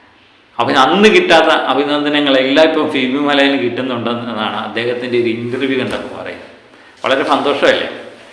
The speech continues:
അപ്പം കാലത്തിനതീതമായി നല്ല ചിത്രങ്ങൾ നിലനിൽക്കും എന്ന് തന്നെ നമുക്ക് പ്രതീക്ഷിക്കാം.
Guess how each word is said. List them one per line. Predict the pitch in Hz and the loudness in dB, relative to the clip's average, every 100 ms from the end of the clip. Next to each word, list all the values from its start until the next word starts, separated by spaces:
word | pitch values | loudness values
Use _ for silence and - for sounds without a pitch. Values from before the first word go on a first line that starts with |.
| - - - | -20 -20 -10
അപ്പം | - 151 156 | -6 -6 0
കാലത്തിനതീതമായി | 143 151 175 208 214 196 156 156 160 143 135 151 - 147 | 4 6 8 6 6 4 6 6 4 4 2 2 -2 0
നല്ല | 117 127 139 | 0 2 0
ചിത്രങ്ങൾ | 131 135 135 127 | 0 0 0 -2
നിലനിൽക്കും | 120 131 131 120 139 - | 0 0 0 -2 -6 -10
എന്ന് | 110 113 117 | -12 -10 -10
തന്നെ | 107 107 - - - | -8 -10 -14 -20 -20
നമുക്ക് | - - - | -20 -18 -18
പ്രതീക്ഷിക്കാം. | - - 80 - | -18 -20 -20 -20